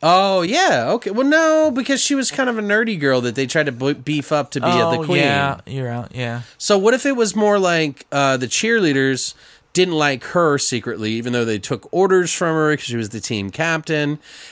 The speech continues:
Speaker 1: and they somehow got fed up with her, and one of them wanted to be the queen now, you know? And, uh, so she, like, the, the secondary chick gets all the other girls up against her, and then they fucking somehow fuck with her.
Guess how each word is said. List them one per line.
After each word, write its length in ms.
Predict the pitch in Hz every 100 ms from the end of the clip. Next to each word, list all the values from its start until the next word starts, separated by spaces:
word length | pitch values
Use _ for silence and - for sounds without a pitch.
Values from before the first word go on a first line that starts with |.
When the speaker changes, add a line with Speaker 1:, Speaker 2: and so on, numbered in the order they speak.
| -
Speaker 1:
and 180 | 127 120
they 140 | 113
somehow 460 | - 156 151 151 131
got 220 | 120 - _ -
fed 320 | - 147 135
up 240 | 135 139
with 160 | 165 156
her, 240 | 175 180
and 200 | 151 113
one 140 | 110 123
of 80 | 123
them 140 | 117
wanted 180 | 117 120
to 80 | 107
be 140 | 110
the 120 | 104
queen 440 | - 127 123 127 131
now, 260 | 127 131
you 160 | 139 131
know? 260 | 123 135 135 - - - - -
And, 320 | 123 117 110
uh, 280 | 104 101 98
so 240 | - 131
she, 260 | 123 135 117
like, 380 | 113 104 92 - _ _ _ _ _ _ _ _ -
the, 280 | 117 127 -
the 120 | 120
secondary 760 | - 147 135 135 120 110 107 110 _ _
chick 340 | - 127 107 -
gets 200 | 117 -
all 240 | 117 120
the 140 | 113 110
other 140 | 123
girls 280 | 107 107 98
up 160 | 104 110
against 420 | 98 98 95 -
her, 400 | 131 123 135 143
and 220 | 113 107
then 120 | 107
they 140 | 104 95
fucking 640 | - 117 113 98 92 95 _
somehow 480 | - - 135 120 113
fuck 400 | - - 123 -
with 160 | 110 92
her. 220 | 87